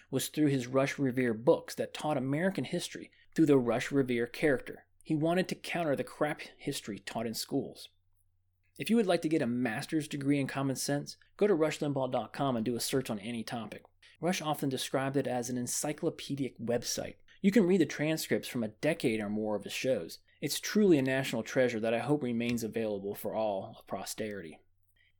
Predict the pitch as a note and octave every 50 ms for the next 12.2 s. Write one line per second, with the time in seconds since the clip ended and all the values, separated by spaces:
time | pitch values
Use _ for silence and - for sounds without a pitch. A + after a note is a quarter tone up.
0 | _ _ _ - E3 F#3+ B3 C4 G3+ - G#3+ G3 D3+ C#3 - - - - B2 B2
1 | A#2+ - C3+ B2 A2+ - - B2 A#2+ A#2+ A#2+ B2 B2 B2 - A2 G#2+ A2+ A2 A2
2 | - - A2 - A#2 G#2+ - - - A#2+ A#2 A#2 A2+ - A#2 A2+ C#3+ D3+ F#3 F#3+
3 | F#3+ D#3+ - - D#3 D3+ C#3+ C3+ A#2+ B2+ B2+ A#2+ - - A2 - - - A2+ G2+
4 | D#2+ C#2 - - _ _ - - _ _ _ - G3 F#3 F#3+ - C#3 C#3 D#3+ E3+
5 | E3 D#3+ - E3 E3 D#3 D3 B2 A2+ - - - A#2+ B2+ B2+ B2 B2+ B2 - G2+
6 | F2+ G2 G2+ F2+ D2+ D2 - _ _ _ _ - - C3+ D#3 E3 D#3+ D#3+ D#3+ C#3+
7 | C#3 - - D3 C#3 B2+ A2+ - - - - - _ _ - A#2+ C#3 D3+ D3+ D3
8 | D3 - - D3 C#3+ C#3 C#3 A#2+ G#2+ - - - C3 A#2+ A2+ - - G2 F#2+ F2
9 | F2 E2 - _ _ - - C#3+ C#3+ C#3 C3+ C3 - - - C#3+ C3 G#2+ D2 -
10 | - - _ _ _ - F3 F#3 F3 F#3 D#3+ C#3+ C#3 C#3 C#3 C#3 D3 D3+ D3+ -
11 | - D#3+ C#3+ - - - - C#3 C3 C3+ C3+ C3 C3 - - B2+ A#2 A#2+ A2+ A#2
12 | A2 - A2 G2+